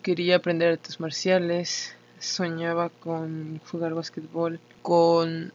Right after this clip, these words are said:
aprender música, tocar la batería, andar en patineta,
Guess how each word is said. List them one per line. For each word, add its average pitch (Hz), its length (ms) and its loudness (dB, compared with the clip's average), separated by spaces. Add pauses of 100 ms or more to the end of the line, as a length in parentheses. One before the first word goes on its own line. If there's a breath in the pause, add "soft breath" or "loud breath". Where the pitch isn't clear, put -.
aprender 165 460 -2
música, 165 680 -2
tocar 165 300 -4
la 170 80 -2
batería, 165 760 -2
andar 165 240 -2
en 165 120 -6
patineta, 165 840 -6